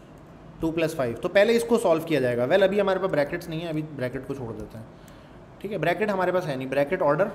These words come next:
हमारे पास अभी कोई भी नहीं है। उसके बाद किया जाएगा divide, उसके बाद किया जाएगा multiply,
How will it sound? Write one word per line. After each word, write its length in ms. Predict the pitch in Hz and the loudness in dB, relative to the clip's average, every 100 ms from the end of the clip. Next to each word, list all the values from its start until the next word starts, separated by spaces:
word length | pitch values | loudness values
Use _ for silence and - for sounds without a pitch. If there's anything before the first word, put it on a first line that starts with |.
| - | -8
हमारे 220 | 139 139 | -6 -4
पास 180 | 143 151 | -4 -6
अभी 140 | 151 - | -6 -4
कोई 180 | 139 | -4
भी 100 | 123 | -4
नहीं 120 | 110 101 | -6 -10
है। 80 | - - - - - - - | -16 -20 -20 -20 -20 -20 -8
उसके 260 | 190 - 262 | -6 -4 -2
बाद 180 | 254 254 | 0 0
किया 160 | 254 | 2
जाएगा 260 | 240 240 240 | 2 2 2
divide, 460 | 180 139 147 165 - - - - - - - - - - - - - 180 | 2 2 2 0 -6 -16 -20 -20 -20 -20 -20 -20 -20 -20 -20 -20 -12 -10
उसके 280 | - 254 | -6 -2
बाद 140 | 247 247 | 0 0
किया 160 | 240 233 | 0 2
जाएगा 280 | 220 226 196 | 2 2 0
multiply, 500 | 143 165 180 180 | -2 -2 -2 -2